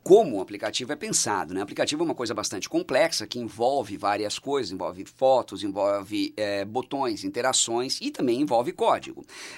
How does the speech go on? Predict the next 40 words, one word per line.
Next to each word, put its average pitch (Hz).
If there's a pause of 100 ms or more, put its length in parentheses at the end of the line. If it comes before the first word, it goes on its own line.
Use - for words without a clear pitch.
É, 190
hoje 370
a 359
gente 339
tem 226
um 202
número 202
crescente 151
de 117
computadores 123
e 123
sistemas 101
eletrônicos 104
cercando 170
a 214
gente. 107 (220)
É 277
muito 294
importante 233
entender 123
como 233
é 180
que 165
a 170
máquina 123
funciona, 160 (200)
para 320
que 330
você 175
possa 110
demandar 117
um 262
serviço 107
melhor 254
ou 330
para 392
que 381
você 320
possa -
protestar. 143